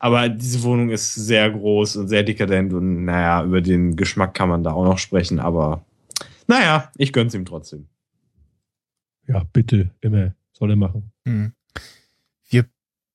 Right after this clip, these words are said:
Speaker 3: bleiben, äh, in der Stadt, äh, und
Speaker 1: <laughs> Das war
Speaker 3: äh, meine, äh,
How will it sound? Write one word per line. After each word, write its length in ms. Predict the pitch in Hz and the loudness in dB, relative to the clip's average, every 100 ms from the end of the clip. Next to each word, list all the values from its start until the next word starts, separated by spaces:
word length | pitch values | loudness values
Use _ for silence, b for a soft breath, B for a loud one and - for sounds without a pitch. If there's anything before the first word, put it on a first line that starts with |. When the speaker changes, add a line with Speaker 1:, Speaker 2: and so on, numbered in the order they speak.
| _ _ _ | _ _ _
Speaker 3:
bleiben, 1120 | - 104 101 98 95 123 165 160 156 151 151 151 | -4 -2 0 0 0 0 0 0 -2 -2 -2 -4
äh, 480 | - 135 123 127 123 - | -6 0 2 2 0 -4
in 160 | 131 | -4
der 260 | 113 107 107 | 0 2 0
Stadt, 600 | - - - - - 143 _ _ - | 0 -2 -2 -4 -6 -6 _ _ -12
äh, 800 | 131 117 117 117 117 117 117 107 | -2 0 2 2 2 2 0 0
und 500 | 110 113 110 - - - 120 | 0 -2 -2 -8 -10 -16 -12
Speaker 1:
<laughs> 840 | 143 135 147 135 135 123 - 190 - | -10 -6 -6 -6 -10 -12 -18 -16 -10
Das 160 | 139 | -4
war 640 | 113 107 104 101 101 98 101 | 0 2 4 4 2 2 0
Speaker 3:
äh, 40 | - _ _ _ _ _ _ - | -4 _ _ _ _ _ _ -4
meine, 1300 | 98 98 95 95 92 95 95 98 95 90 90 90 | -2 0 0 -2 -4 -6 -10 -8 -6 -6 -6 -8
äh, 80 | 95 | -12